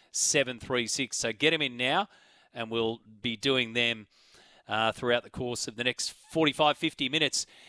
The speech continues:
N F L, into the fourth quarter, no change in the score between the Cowboys and Commanders, twenty points to ten. The Cowboys lead that one. Royal Queensland and the Australian P G A round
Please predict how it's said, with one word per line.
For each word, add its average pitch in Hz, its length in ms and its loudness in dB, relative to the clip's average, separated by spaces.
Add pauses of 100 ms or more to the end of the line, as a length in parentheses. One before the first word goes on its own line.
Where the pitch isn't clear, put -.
(220)
N 190 100 2
F 185 220 2
L, 175 360 4
into 160 200 -4
the 160 100 2
fourth 160 300 0
quarter, 151 320 2
no 143 180 4
change 143 400 0
in 131 60 -12
the 123 80 -4
score 139 240 2
between 127 320 -4
the 120 60 -6
Cowboys 131 520 2
and 113 100 -10
Commanders, 131 800 -2 (100)
twenty 135 280 0
points 127 360 -4
to 117 120 -8
ten. 120 300 -2
The 107 80 -8
Cowboys 117 640 0 (360)
lead 117 360 -2
that 139 180 2
one. 110 240 -6 (640)
Royal 170 680 4
Queensland 147 760 0
and 120 180 -12
the 123 60 -4
Australian 139 400 2
P 135 180 -4
G 123 180 -4
A 127 200 2
round 131 680 -2